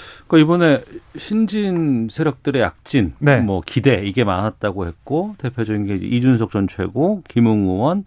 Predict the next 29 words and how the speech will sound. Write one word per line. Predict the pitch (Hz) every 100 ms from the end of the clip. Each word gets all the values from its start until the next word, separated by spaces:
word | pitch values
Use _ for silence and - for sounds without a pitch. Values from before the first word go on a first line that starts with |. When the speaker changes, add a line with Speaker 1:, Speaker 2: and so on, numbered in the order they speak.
| - -
Speaker 2:
네. | 131 101
Speaker 1:
김은혜 | 117 127 113
의원 | 95 90 76
이랬는데 | 101 123
Speaker 2:
그렇습니다. | 104 101 120 101 - - -
Speaker 1:
이준석 | 135 151 185 165
전 | 151
최고만 | 135 127 120 101
남았어요? | 85 78 - 104 147 - - _ -
Speaker 2:
네, | 180
사실 | 175 233 247 240 220 190
기자들도 | - 160 214 202 196 190 165 147
봤을 | 151 180
때는 | 160 175 196 - - -
김웅 | - 156 220 254 247 226 196
의원도 | 156 170 165 151 139 196 175
올라가지 | 123 151 170
않을까라는 | 127 113 147 - 156 131 120
Speaker 1:
음. |
Speaker 2:
생각을 | 120 156 156 143 135
했는데요. | 185 202 151 107 123 185
Speaker 1:
네네. | 113 87 80 71
Speaker 2:
이 | 127
세 | 175
사람 | 175 196 175 160
중에 | 143 143 156
이준석 | 123 147 165 160
후보만 | 139 139 131
살아남으면서 | 143 147 127 113 107 117